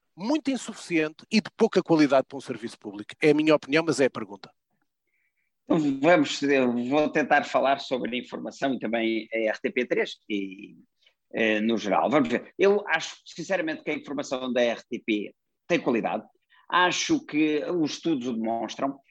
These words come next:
Speaker 2: É um porto de abrigo e há um dado muito interessante: é que quando há grandes acontecimentos, ou crises internacionais, ou aprovações do orçamento, ou crises políticas,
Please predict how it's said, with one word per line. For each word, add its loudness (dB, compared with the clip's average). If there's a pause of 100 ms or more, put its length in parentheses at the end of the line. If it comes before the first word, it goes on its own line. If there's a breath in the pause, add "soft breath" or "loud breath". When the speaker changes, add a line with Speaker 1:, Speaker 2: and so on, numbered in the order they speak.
(120)
Speaker 2:
É 4
um 4
porto 2
de 0
abrigo -4 (180 soft breath)
e -6
há 0
um -2
dado 0
muito -8
interessante: -6
é -2
que -14
quando 0
há 2 (220)
grandes 2
acontecimentos, -10
ou 4
crises 2
internacionais, -4
ou 4
aprovações 0
do 4
orçamento, -2
ou -6
crises 0
políticas, 0